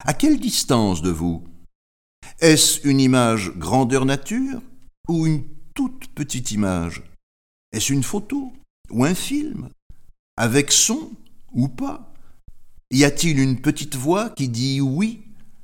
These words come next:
Entendez-vous des choses qui se passent ?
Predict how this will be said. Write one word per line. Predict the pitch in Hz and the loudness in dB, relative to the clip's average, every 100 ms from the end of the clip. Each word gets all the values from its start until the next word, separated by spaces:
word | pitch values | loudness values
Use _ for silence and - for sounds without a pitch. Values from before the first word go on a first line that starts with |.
| - - - - | -20 -20 -20 -8
Entendez-vous | - 131 143 135 139 143 240 | 0 4 6 6 4 4 0
des | 175 143 | 2 0
choses | - 143 147 - | 2 0 0 -2
qui | 160 | -2
se | - | -2
passent ? | - 220 220 - - | -2 -4 -2 -4 -6